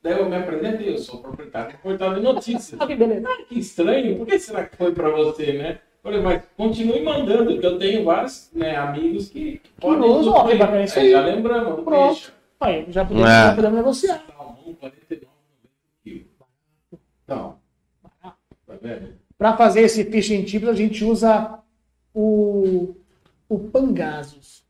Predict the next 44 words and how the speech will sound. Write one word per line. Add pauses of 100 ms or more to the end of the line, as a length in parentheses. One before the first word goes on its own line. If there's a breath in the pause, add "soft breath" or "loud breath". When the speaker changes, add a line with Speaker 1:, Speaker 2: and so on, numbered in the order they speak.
(160)
Speaker 1:
Pangasus.
Speaker 2:
Pangasus,
o
Panga,
que
fala,
Pangasus.
Speaker 3:
Panga.
Speaker 2:
Aqui
o
pessoal,
né,
nessa
franquia,
o
pessoal
tá
usando
a
tilápia. (1000)
Speaker 1:
Tá. (680)
Speaker 2:
Aí
eu
falei
pro
cara,
"Mas
por
que
você
não
usa
o
Pangasus?"
O
Pangasus
é
um
peixe
que
é,
é
originário
da...